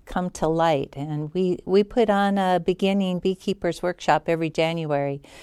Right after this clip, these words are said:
Um, the next one's January twenty-second. And every year we have between fifty and seventy-five people sign up for the beginning beekeepers class. And it's just an ongoing, pleasurable journey.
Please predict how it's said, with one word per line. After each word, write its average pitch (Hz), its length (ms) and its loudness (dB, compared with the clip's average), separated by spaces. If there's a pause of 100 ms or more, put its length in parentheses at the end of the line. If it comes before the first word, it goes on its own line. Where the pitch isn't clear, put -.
(320)
Um, 160 180 -2
the 160 100 0
next 165 340 -2
one's 165 240 -4
January 170 500 2
twenty-second. 160 960 -4 (420)
And 165 260 0
every 190 320 6
year 180 540 4
we 170 240 2
have 165 520 4
between 165 500 2
fifty 175 380 0
and 165 140 -4
seventy-five 170 680 2
people 156 640 2
sign 165 400 -2
up 160 180 -2
for 165 260 0
the 156 280 -2
beginning 160 440 -2
beekeepers 151 640 -8
class. 147 800 -6
And 147 400 -6 (520)
it's 165 240 0
just 170 440 0
an 165 260 -2
ongoing, 175 920 4 (180)
pleasurable 170 720 4
journey. 147 560 0